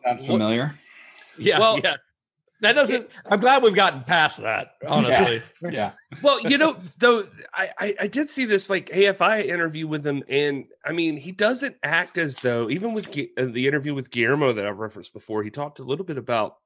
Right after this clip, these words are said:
Speaker 2: that. For him, he looked at it as though science and the military have gone crazy,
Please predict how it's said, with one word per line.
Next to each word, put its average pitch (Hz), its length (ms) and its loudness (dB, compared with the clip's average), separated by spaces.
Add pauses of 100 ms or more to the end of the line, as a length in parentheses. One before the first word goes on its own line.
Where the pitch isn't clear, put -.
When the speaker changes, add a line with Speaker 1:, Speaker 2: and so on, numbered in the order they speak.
(320)
Speaker 2:
that. 151 200 2
For 165 120 2
him, 196 260 4
he 214 100 2
looked 175 240 0
at 151 140 4
it 147 120 2
as 139 220 2
though 139 480 4 (240)
science - 920 0 (720)
and 165 380 2
the 139 80 6
military 120 500 2
have 101 120 -2
gone 95 280 2
crazy, - 580 -8